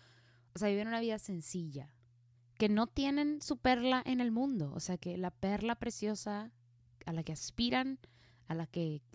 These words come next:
o sea, a la que compraron, pues, a la que se unieron, porque están unidos a Cristo, es Cristo. O sea, es,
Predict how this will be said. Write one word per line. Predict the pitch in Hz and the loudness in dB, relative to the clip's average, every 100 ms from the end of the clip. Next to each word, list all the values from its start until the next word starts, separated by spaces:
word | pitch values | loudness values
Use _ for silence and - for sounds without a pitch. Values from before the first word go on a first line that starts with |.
| - | -12
o | |
sea, | 175 170 | -6 -4
a | |
la | 160 | -4
que | 180 | -2
compraron, | 180 165 151 180 196 254 220 | 0 0 0 2 2 2 -2
pues, | 175 180 185 196 - - _ | -2 0 0 -2 -8 -16 _
a | 196 214 | 0 2
la | 214 | 4
que | 233 | 4
se | 196 240 | 6 6
unieron, | 214 214 214 277 240 233 254 | 6 4 6 6 6 2 -2
porque | 170 165 | -4 -4
están | 185 185 196 | -4 -2 -2
unidos | 220 233 269 214 | 0 2 2 0
a | 185 | -4
Cristo, | 170 180 - 180 - - - - | -4 -6 -6 -10 -10 -16 -12 -4
es | 208 - | -4 0
Cristo. | 240 302 - 139 - - - - - - | 2 2 0 -8 -10 -18 -20 -20 -18 -10
O | |
sea, | 180 190 | -4 0
es, | 196 202 - | 0 -2 -6